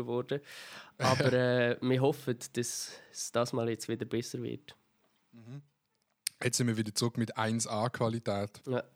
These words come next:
Speaker 1: jetzt sind wir wieder, äh, jetzt haben wir wieder den Alttöpferstuhl. Den
Speaker 2: Back in
Speaker 1: Altton
Speaker 2: business.
Speaker 1: von dem dem Shit. <laughs>
Speaker 2: Yes, yes. Ey, ich drop im Fall grad rein, Mann.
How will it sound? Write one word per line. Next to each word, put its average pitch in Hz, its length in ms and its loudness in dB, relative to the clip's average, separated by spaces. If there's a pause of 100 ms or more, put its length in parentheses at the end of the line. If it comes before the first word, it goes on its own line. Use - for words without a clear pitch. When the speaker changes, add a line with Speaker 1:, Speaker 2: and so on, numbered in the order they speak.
(100)
Speaker 1:
jetzt 120 220 -10
sind 117 140 0
wir 117 140 -4
wieder, 113 300 -6
äh, 117 240 -6
jetzt - 220 -10
haben 117 140 -2
wir 113 60 -4
wieder 113 220 -4
den 117 120 -4
Alttöpferstuhl. 123 1160 -2 (640)
Den - 100 0
Speaker 2:
Back 120 440 0
in 120 80 4
Speaker 1:
Altton 113 60 4
Speaker 2:
business. 110 460 2
Speaker 1:
von 101 100 -2
dem 107 320 -2 (840)
dem 113 140 -6
Shit. - 280 -14 (520)
<laughs> 143 280 -2 (360)
Speaker 2:
Yes, 120 380 4
yes. 151 320 2 (320)
Ey, 131 120 6
ich 143 80 2
drop 123 240 4
im 135 80 2
Fall 123 120 4
grad 139 180 2
rein, 147 260 2
Mann. 107 240 0